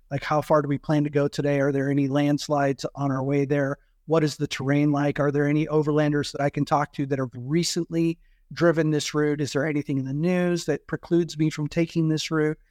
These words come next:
So I'm kind of focused on that. But gosh, for Brittany, she, she runs our home, right? I mean, she does all of the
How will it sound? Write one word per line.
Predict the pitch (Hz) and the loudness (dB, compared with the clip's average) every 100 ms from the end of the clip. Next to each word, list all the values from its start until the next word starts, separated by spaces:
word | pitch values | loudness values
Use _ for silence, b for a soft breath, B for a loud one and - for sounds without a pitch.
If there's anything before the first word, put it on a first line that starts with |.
| _ _ - | _ _ 0
So | 165 - | 2 4
I'm | 180 202 | 2 4
kind | 233 | 2
of | 185 | 2
focused | - 180 180 - 160 | 0 -2 -2 -4 -4
on | 147 | -2
that. | 147 170 214 - _ _ _ _ _ | -2 -2 -4 -6 _ _ _ _ _
But | 175 165 - _ | 2 2 0 _
gosh, | 185 226 151 - | 0 2 2 -2
for | 160 | -6
Brittany, | 143 220 208 175 | 2 2 2 -2
she, | - 190 214 - | -2 -2 -2 -4
she | - 202 | -6 0
runs | 262 196 190 | 4 4 4
our | 156 | 2
home, | 131 196 123 - | 2 -2 -2 0
right? | 165 160 | 0 2
I | |
mean, | 147 151 | 0 0
she | - 170 175 | -2 -2 0
does | 151 156 139 - | 2 2 0 -6
all | 143 151 170 170 | -4 0 2 2
of | 170 147 | 0 0
the | 151 147 147 | -2 0 -2